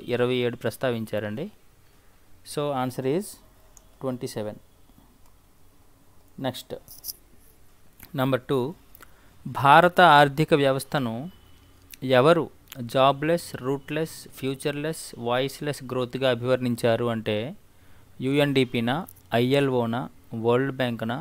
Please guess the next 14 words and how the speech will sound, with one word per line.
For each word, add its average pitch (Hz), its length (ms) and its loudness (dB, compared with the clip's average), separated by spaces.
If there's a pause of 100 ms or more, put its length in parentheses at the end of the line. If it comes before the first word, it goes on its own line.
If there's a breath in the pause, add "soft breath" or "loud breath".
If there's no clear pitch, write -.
(520)
ఏడీబీనా, 120 540 0 (280)
ఏషియన్ 131 260 -8
డెవలప్‌మెంట్ 123 440 -4
బ్యాంకా? 104 320 -8 (840 soft breath)
ఈ - 20 -2 (100)
నాలుగింట్లో 147 560 2 (880)
ఆ - 100 6
విధంగా 139 380 2 (480)
భారతదేశ 135 480 0 (140)
ఆర్థిక 127 300 -2
వ్యవస్థను 123 440 -4 (640)
జాబ్‌లెస్, 127 500 0
రూట్‌లెస్, 127 420 -2 (100)
ఫ్యూచర్‌లెస్, 127 520 -4